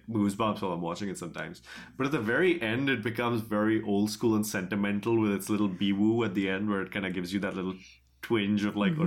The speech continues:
Speaker 1: original T O S style music. So I, I think it's a very beautifully, um, crafted piece of music as well. That's, that tees up the show beautifully.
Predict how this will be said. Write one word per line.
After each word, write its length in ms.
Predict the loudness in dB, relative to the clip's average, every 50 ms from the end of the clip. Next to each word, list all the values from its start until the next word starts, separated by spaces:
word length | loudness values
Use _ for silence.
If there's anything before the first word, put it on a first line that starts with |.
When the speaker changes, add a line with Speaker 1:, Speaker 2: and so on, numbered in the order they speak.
| 2 2
Speaker 1:
original 340 | 2 0 -2 -4 -4 -4 -4
T 180 | -2 -2 0 0
O 100 | 0 0
S 160 | -2 -2 -4 -4
style 200 | -2 -2 -2 -2
music. 560 | -2 -2 -4 -4 -2 -2 -2 -2 -2 -6 -14 -18 -18 -18 -18 -18 -18 -18 -20 -20 -20 -20 -20 -20 _ _ _ -12
So 540 | -6 -2 0 2 2 2 2 0 0 -4 -12 _ _ _ _ _ _ -2
I, 120 | 0 2 2 2 0
I 80 | -2 0
think 160 | 0 2 0
it's 80 | 2 0
a 60 | 0
very 180 | 0 2 0 0 2
beautifully, 1040 | 2 4 4 4 2 0 0 0 2 4 4 4 4 4 4 4 4 2 0 -2 -6 -14 _ _ _ _ _ _ _ -8
um, 380 | -4 -2 -2 0 -2 -2 -4 -6 -12 -18 -18
crafted 640 | -14 -6 -2 0 0 0 0 -2 -2 -2 0 0 0 0
piece 220 | 0 0 0 0
of 240 | -6 -8 -8 -10 -10
music 580 | -8 -6 -4 -4 -2 -4 -4 -4 -4 -6 -6 -6
as 160 | -10 -10 -8
well. 460 | -6 -6 -6 -6 -6 -10 -12 -14 _ _ _ _ _ _ _
That's, 440 | -6 -6 -6 -6 -8 -10 -10 -10 -8
that 300 | -6 -4 -4 -4 -4 -4
tees 280 | 0 2 2 2 4 2
up 180 | 0 -2 -2
the 80 | -2 -2
show 280 | -2 0 0 0 0 -2
beautifully. 640 | -2 -2 -2 -2 -2 -2 -6 -12 -12 -14 -16 -18